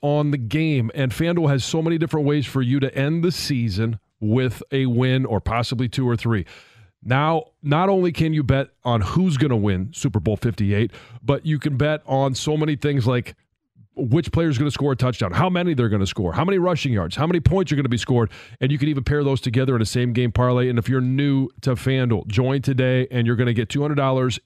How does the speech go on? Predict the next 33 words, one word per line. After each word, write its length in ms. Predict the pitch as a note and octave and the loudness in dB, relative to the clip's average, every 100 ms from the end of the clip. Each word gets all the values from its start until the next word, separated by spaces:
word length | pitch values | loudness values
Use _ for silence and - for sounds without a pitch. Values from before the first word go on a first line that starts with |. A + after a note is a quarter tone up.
| - | -4
in 340 | D#3+ F3+ F3+ - | 0 0 0 -4
bonus 460 | B2+ D3+ D#3+ D#3+ | -2 0 2 0
bets 380 | A2+ D3 D3 - - - _ - | 0 0 0 -6 -16 -20 _ -4
if 200 | C3+ B2 | -2 0
your 80 | A#2 | -2
first 400 | - C#3 - - | 0 -2 0 0
bet 180 | C3 | -2
of 140 | A#2 G#2+ | -2 -6
five 400 | - B2+ C3+ C3 | 0 0 0 0
dollars 400 | C3+ B2+ B2+ A#2 | 0 2 0 0
or 220 | C#3+ C3 | 0 2
more 240 | B2 A#2+ A2+ | 2 2 4
wins. 400 | A#2 F#2+ D2 - _ _ _ | 2 0 -4 -16 _ _ _
Visit 380 | G#2 C#3 C3+ A#2 _ _ - | -2 0 0 -4 _ _ -4
fanduel 460 | C#3 D#3+ F3+ F#3 A#2 | -2 0 0 0 0
dot 280 | C#3 D#3 | 0 0
com 260 | - C#3+ D3 | 0 0 0
slash 360 | - C#3 C#3 - | 0 0 -2 0
Jansen 340 | B2 B2 A#2+ | -2 0 -2
to 60 | G#2 | -2
sign 300 | - A2 C#3 | 0 0 2
up. 180 | D#3+ | 0
That's 160 | C3+ B2+ | 0 -2
fanduel 440 | - E3 E3+ E3 A2 | 0 0 2 0 0
dot 260 | C#3+ D3 | 0 0
com 260 | - D3 C#3+ | 0 0 0
slash 320 | - C3 A#2 | 0 0 0
Jansen, 340 | D#3 D#3 D3+ | 0 0 0
and 80 | C3 | 0
make 160 | E3+ - | 0 0
every 160 | F3+ F#3 | 0 2
moment 260 | F3 F3 | 2 2
more 320 | D#3+ C#3+ C#3+ | 2 2 2